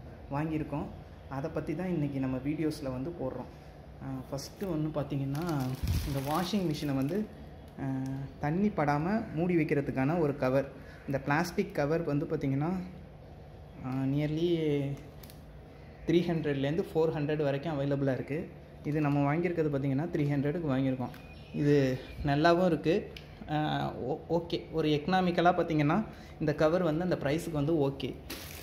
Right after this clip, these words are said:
அதுக்கப்புறம் பார்த்தீங்கன்னா, இந்த வாஷிங் மிஷின் வந்து கீழே வந்து வச்சுக்கிறதுக்காக ஸ்டாண்ட். ஸ்டாண்ட் வந்து பார்த்தீங்கன்னா, நிறைய பிரைஸில் வந்து அவைலபிளா இருக்கு. ஆ, நார்மலா பார்த்தீங்கன்னா, ஒரு ஃபைவ் ஹண்ட்ரட்ல ஸ்டார்ட் ஆகி,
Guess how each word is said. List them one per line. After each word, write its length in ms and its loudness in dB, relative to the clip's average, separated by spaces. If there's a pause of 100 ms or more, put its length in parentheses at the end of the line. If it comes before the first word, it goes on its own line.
(120)
அதுக்கப்புறம் 540 0
பார்த்தீங்கன்னா, 340 2
இந்த 360 2 (600)
வாஷிங் 440 0
மிஷின் 200 -2
வந்து 340 0 (720)
கீழே 320 2
வந்து 360 0
வச்சுக்கிறதுக்காக 720 0
ஸ்டாண்ட். 500 -2 (640)
ஸ்டாண்ட் 540 2
வந்து 260 4
பார்த்தீங்கன்னா, 380 4
நிறைய 680 2 (360)
பிரைஸில் 400 2
வந்து 260 2
அவைலபிளா 460 2
இருக்கு. 280 0 (380)
ஆ, 40 -6 (560)
நார்மலா 420 0
பார்த்தீங்கன்னா, 440 0
ஒரு 320 -2 (920)
ஃபைவ் 40 0
ஹண்ட்ரட்ல 580 2
ஸ்டார்ட் 400 -2
ஆகி, 340 0